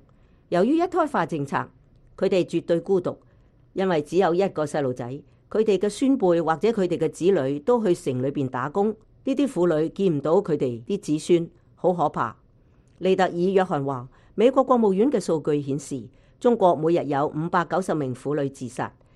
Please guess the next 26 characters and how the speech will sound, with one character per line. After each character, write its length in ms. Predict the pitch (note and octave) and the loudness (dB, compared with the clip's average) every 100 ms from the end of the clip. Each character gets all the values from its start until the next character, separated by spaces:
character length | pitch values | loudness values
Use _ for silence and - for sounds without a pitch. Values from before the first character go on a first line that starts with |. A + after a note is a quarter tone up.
| _ - | _ -8
係 180 | A3+ A3+ | -2 0
世 140 | B3+ | 0
界 140 | B3 A#3 | -2 -2
上 260 | G3+ F#3 | 0 0
唯 160 | D#3+ C#3+ | 0 0
一 100 | A3+ | 0
婦 300 | C4 F3+ F3+ | -2 0 2
女 80 | D#3+ | 2
自 200 | - E3 | -2 -6
殺 160 | F#3 E3 | -2 -2
人 180 | C#3 B2 | -2 -4
數 240 | D#3+ D#3 | -4 -4
超 180 | D#3 B3+ | -2 -2
過 160 | G3 D3+ | 0 0
男 220 | A#2+ B2 | -2 -6
性 200 | - C3+ | -6 -6
嘅 80 | C3+ | -8
國 180 | C3 B2 | -10 -8
家。 200 | D3 B2+ - _ _ _ _ _ | -4 -4 -6 _ _ _ _ _
佢 120 | - D3 | -4 -2
話， 220 | B2 B2 _ _ - | -2 -8 _ _ -8
喺 100 | D3 | -4
中 200 | D3+ G3 | 0 0
國 220 | E3+ D3 - | 2 -2 -2
農 160 | A#2+ | -10
村， 260 | - G3 | -2 -2